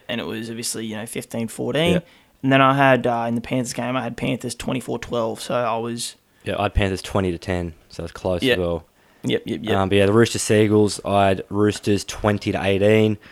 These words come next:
Speaker 2: Um, they won twenty-six twelve, so it was sort of close. But, um, yeah, Roosters looked like, like we said last week, back, they're gonna be back to their best eventually.
Speaker 1: Yep.
Speaker 2: Um, they looked very, very good for the first, you know, first half. Um,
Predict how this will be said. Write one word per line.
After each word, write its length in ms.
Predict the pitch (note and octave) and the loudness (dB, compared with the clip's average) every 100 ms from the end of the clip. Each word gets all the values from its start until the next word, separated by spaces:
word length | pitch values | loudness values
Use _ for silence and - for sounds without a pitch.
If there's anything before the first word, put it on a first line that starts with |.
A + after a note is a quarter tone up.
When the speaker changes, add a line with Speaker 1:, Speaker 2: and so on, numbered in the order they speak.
| - _ _ _ - | -20 _ _ _ -2
Speaker 2:
Um, 580 | F#2+ F#2+ F#2 F2+ F2 - _ _ _ | 2 2 2 -2 -6 -10 _ _ _
they 220 | G2 G2+ | -4 -2
won 280 | F#2+ F#2+ F2+ | 0 -2 -2
twenty-six 380 | - G2 - - | -4 -6 -6 -8
twelve, 440 | - A2+ G#2+ G#2 | 2 6 8 6
so 300 | - G2+ F#2 F2+ | 4 2 2 0
it 20 | |
was 140 | D#2+ - | -4 -14
sort 220 | - G2+ G2 | -6 -2 -2
of 40 | |
close. 280 | - F#2 F#2 | 0 0 0
But, 220 | F#2+ E2+ | -2 -2
um, 260 | F2 F2 - | -4 -6 -4
yeah, 120 | F#2+ F#2 | -2 4
Roosters 420 | G#2 A2 A2 F#2+ - | 4 4 0 -4 -6
looked 220 | G2+ F#2 | -8 -2
like, 300 | F#2+ E2+ - - _ _ _ - | -2 -2 -6 -20 _ _ _ -4
like 160 | F#2 | -4
we 60 | F#2+ | -2
said 120 | F#2+ | -4
last 200 | F2 F2+ | -2 -2
week, 160 | F2 - | -4 -2
back, 240 | G2 - | -4 -2
they're 100 | G2+ | -2
gonna 160 | G2 G2 | -2 -2
be 200 | - F#2+ | -2 -2
back 180 | F2+ F2 | -2 -2
to 60 | F#2+ | -4
their 60 | E2+ | -4
best 220 | E2+ F2+ | -4 -6
eventually. 540 | E2+ E2+ F#2 F2 E2+ - | -6 -6 -4 -4 -4 -2
Speaker 1:
Yep. 200 | B2 - _ _ | -2 -2 _ _
Speaker 2:
Um, 200 | F2+ F2+ | -6 -2
they 100 | F2+ | 0
looked 300 | F#2+ F2+ - _ - | 0 -2 -8 _ -8
very, 400 | F2+ G2+ G2+ G2 | 0 4 4 4
very 240 | F#2+ F#2 | 2 2
good 240 | F2+ F2 - | 0 -4 -6
for 80 | F2 | -10
the 60 | |
first, 420 | - F#2 F2 - | -4 -2 -2 -6
you 60 | F2 | -6
know, 160 | E2+ E2 | -6 -6
first 320 | - F#2 - | -4 -4 -2
half. 400 | F#2 F2 F2 - _ _ _ _ _ - | 0 0 -2 -8 _ _ _ _ _ -2
Um, 400 | F#2+ F2+ F2 | 0 0 -2